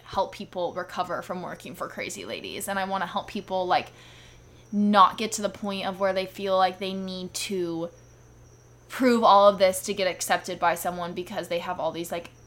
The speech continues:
unresolved childhood issues or inner child healing or whatever. Like, I don't know. But he and I, I was just like, "I think it's hard for you to empathize with me 'cause you're in the army. Like, you're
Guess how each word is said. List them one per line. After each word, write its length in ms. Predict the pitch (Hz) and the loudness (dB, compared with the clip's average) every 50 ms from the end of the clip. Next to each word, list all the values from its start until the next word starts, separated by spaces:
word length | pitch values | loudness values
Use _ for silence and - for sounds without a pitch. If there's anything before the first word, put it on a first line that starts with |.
| - - - - - - | -20 -20 -20 -16 -6 -4
unresolved 800 | 202 190 185 185 180 180 175 - 170 165 165 160 160 165 - - | -2 -2 -2 -4 -8 -8 -4 0 0 2 2 0 -2 -8 -16 -16
childhood 520 | - - - 156 151 131 151 165 175 - - | -12 -4 0 2 2 2 0 -2 -8 -10 -10
issues 540 | - - - - - 104 92 92 107 - | -8 -8 -8 -8 -10 -10 -10 -10 -10 -10
or 280 | - - - 120 117 - - | -8 -6 -4 -4 -4 -4 -4
inner 180 | 202 208 190 | -2 -2 -2
child 380 | 180 - - 185 175 160 160 - | -4 -4 -2 0 0 0 -2 -4
healing 260 | - 139 123 113 113 | -10 -10 -10 -8 -6
or 60 | 190 208 | -2 2
whatever. 320 | 214 208 196 - 160 180 175 | 4 4 4 4 2 0 0
Like, 200 | 180 165 170 - - - - - - - - - - - - - - - - - | 0 -2 -2 -4 -16 -20 -20 -20 -20 -20 -20 -20 -20 -20 -20 -20 -20 -20 -12 -8
I 40 | - | -6
don't 100 | 120 135 | -6 -4
know. 160 | - - - 202 - - - | -6 -6 -10 -12 -12 -4 2
But 200 | 208 175 135 - - - - - - - - - - - - - - - - - | 4 4 4 2 0 -10 -20 -20 -20 -20 -20 -20 -20 -20 -20 -20 -20 -20 -16 -14
he 420 | 226 - - - 233 220 214 208 | -14 -12 -8 -6 -4 -2 0 0
and 100 | 208 202 | 2 2
I, 180 | 185 185 180 - | 2 0 0 0
I 100 | - 202 | -2 -2
was 140 | 196 196 196 - | -2 -4 -6 -8
just 180 | 196 180 - | -8 -6 -2
like, 200 | 196 165 165 - - - - - - - - - - - - - - - - - - - - - - - - - - | -2 -2 -2 -2 -8 -18 -20 -20 -20 -20 -20 -20 -20 -20 -20 -20 -20 -20 -20 -20 -20 -20 -20 -20 -20 -20 -12 -4 -4
"I 80 | 220 | -2
think 160 | 202 214 208 | -2 -2 -4
it's 100 | 202 196 | -4 -6
hard 280 | - - 208 208 208 202 | -2 4 6 6 6 4
for 120 | - - 214 | 2 -4 -4
you 120 | 208 196 | -2 -2
to 80 | 196 - | -2 -2
empathize 580 | - 185 214 233 302 285 - 240 214 202 202 | -2 0 0 0 0 2 4 4 4 4 2
with 120 | 202 185 - | -2 -10 -10
me 200 | 190 180 190 196 | -10 -8 -8 -6
'cause 240 | - 220 208 190 185 | -6 -6 -6 -4 -4
you're 100 | 202 196 | -4 -2
in 80 | 196 | -2
the 80 | 190 - | -4 -2
army. 380 | - 175 202 208 185 110 92 | -2 -2 -2 -2 -4 -8 -10
Like, 200 | - - - 180 - - | -8 -8 -8 -8 -8 -10
you're 320 | 190 196 202 208 202 208 | -6 -4 -2 -2 -4 -4